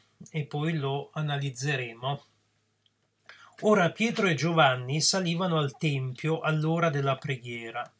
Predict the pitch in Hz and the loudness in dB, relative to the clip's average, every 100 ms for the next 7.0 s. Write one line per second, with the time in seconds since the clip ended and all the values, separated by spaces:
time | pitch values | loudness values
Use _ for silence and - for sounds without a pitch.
0 | _ _ - 147 143 127 113 113 120 123 | _ _ -4 0 0 -2 -6 -8 -10 -12
1 | - - _ - - - - - - _ | -16 -20 _ -20 -20 -20 -20 -20 -20 _
2 | - 175 156 220 233 - 190 170 202 190 | -4 0 2 4 4 2 0 2 4 6
3 | 156 147 185 214 214 156 156 151 139 131 | 6 4 4 4 2 2 2 4 4 2
4 | - _ - - 156 147 131 - 175 151 | -4 _ 0 2 2 0 -2 4 6 6
5 | 131 - 127 131 127 139 170 147 139 135 | 2 -6 -6 -6 -4 0 0 0 -4 -6
6 | 127 - 165 156 135 120 117 135 156 - | -4 -2 0 2 2 0 -4 -4 -4 -4